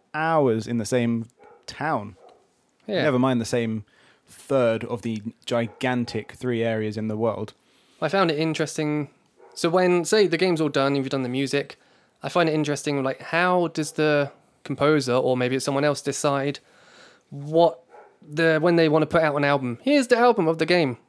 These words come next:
Speaker 2: Obviously, in the game, everything's dynamic. Oh, you get into combat and this happens, but it's playing loads of different stems, and, but then we'll go into that one.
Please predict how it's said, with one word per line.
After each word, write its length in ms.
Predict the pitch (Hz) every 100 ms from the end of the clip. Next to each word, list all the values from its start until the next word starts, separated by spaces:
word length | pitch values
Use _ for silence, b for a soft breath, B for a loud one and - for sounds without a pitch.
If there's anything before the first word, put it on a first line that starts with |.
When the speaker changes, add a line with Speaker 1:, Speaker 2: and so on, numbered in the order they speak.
| _ _
Speaker 2:
Obviously, 320 | 180 165 156 156
in 100 | 165
the 80 |
game, 200 | 143 170
everything's 320 | 151 160 147 135
dynamic. 380 | 135 190 135
Oh, 100 | 214
you 100 | 247
get 80 | 220
into 120 | 220
combat 280 | 202 208 202
and 100 | 143
this 140 | 170 180
happens, 340 | 175 190 185
but 140 | - 139
it's 80 | 135
playing 280 | - 147 135
loads 240 | 151 147
of 60 | 143
different 240 | 139 131
stems, 460 | - 147 143 147 147
and, 100 | 127
but 60 |
then 100 | 131
we'll 80 | 131
go 100 | 127
into 160 | 135 120
that 220 | 143 160
one. 240 | 147 147